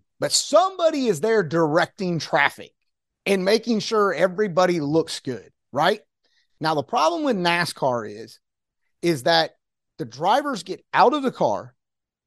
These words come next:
and the microphone and the camera is there. Bam. Bubba had not gotten all the sweat off his face yet,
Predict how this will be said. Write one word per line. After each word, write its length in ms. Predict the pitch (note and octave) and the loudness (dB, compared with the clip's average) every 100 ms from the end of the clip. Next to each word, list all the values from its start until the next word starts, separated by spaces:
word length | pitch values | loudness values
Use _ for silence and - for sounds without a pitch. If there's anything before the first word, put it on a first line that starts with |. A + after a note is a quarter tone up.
| - | -4
and 160 | F3 D#3 | -2 0
the 40 | |
microphone 680 | C3+ D#3+ G#3 C#4 - B3 B3 | 2 4 4 2 -2 0 2
and 100 | G#3+ | 0
the 40 | |
camera 520 | - F#3 G#3 A3+ B3 - _ | -2 -2 0 0 -2 -4 _
is 220 | D3 C#3 A2+ | -8 -8 -10
there. 600 | A#2 A2+ E3 E3+ C#3 F#2+ _ _ _ _ | -16 -4 0 2 0 -4 _ _ _ _
Bam. 360 | D#3+ E3 C#3+ - _ _ _ _ _ _ _ _ _ _ _ _ | 0 0 -2 -10 _ _ _ _ _ _ _ _ _ _ _ _
Bubba 240 | F#3 C4 A#3+ | 2 2 2
had 160 | E3+ | -2
not 260 | D3+ D#3+ C3 | 0 0 2
gotten 260 | D#3+ C3 A#2+ | 2 2 0
all 200 | C3 A#3 | 2 2
the 60 | |
sweat 280 | - A#3 G3+ | 2 0 2
off 160 | E3 D3 | 2 0
his 140 | B2+ | -10
face 340 | - B2+ G#2+ | -6 -6 -6
yet, 200 | A2+ C3 | -10 -10